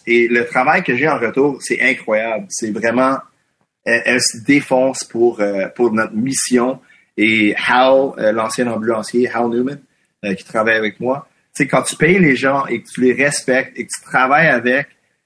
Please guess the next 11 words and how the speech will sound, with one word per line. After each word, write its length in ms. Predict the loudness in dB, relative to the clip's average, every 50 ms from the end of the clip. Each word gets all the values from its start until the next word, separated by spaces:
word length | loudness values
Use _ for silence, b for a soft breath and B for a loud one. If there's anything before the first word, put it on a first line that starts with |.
| _ -6
et, 320 | 0 0 0 0 0 -2
et 60 | -4
pour 160 | -2 0 2 2
moi, 140 | 2 2
c'est 140 | 2 0 -4
vraiment 340 | -4 -2 -2 0 2 0 0
d'essayer 560 | 0 0 -2 -2 -2 -2 0 2 2 2 2
de, 300 | 2 0 0 0 0 -2 -4
j'ai 160 | -6 -4 -2
tellement 340 | 0 2 2 2 2 0 0 -4 -6
vu 280 | -4 0 0 0 -2